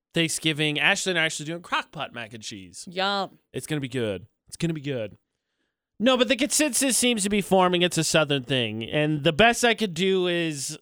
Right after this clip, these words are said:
Speaker 1: either they had it way back when,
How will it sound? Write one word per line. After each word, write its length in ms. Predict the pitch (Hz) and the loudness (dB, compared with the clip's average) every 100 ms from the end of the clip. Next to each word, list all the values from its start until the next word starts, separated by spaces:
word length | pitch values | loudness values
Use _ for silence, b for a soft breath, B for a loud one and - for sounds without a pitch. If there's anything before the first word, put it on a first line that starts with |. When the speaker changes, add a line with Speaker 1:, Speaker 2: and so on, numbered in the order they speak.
| _ _ _ _ | _ _ _ _
Speaker 1:
either 280 | 170 170 170 | -2 0 0
they 180 | 160 170 | 2 0
had 280 | 160 180 196 | 2 2 2
it 180 | 180 143 | 0 -2
way 280 | 151 196 | 0 0
back 280 | 214 202 208 | 2 0 0
when, 540 | 175 180 151 147 156 | -2 0 0 0 -2